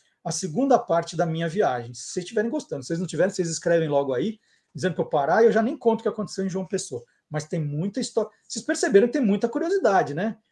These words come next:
A gente tá falando de pintura rupestre, né? Falamos aqui do, da megafauna,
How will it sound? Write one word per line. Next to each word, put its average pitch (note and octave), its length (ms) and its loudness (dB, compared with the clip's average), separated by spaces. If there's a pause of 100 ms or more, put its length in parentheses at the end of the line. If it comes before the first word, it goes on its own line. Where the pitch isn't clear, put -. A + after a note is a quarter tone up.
(200)
A D3+ 60 -10
gente G3 100 -4
tá G3+ 80 0
falando G3+ 180 2
de E3 60 -10
pintura F#3 320 0
rupestre, D3 1080 0 (180)
né? D3 80 -8
Falamos F#3 440 2
aqui E3+ 180 -6
do, D#3+ 300 -2
da D#3+ 120 2
megafauna, D#3+ 1300 2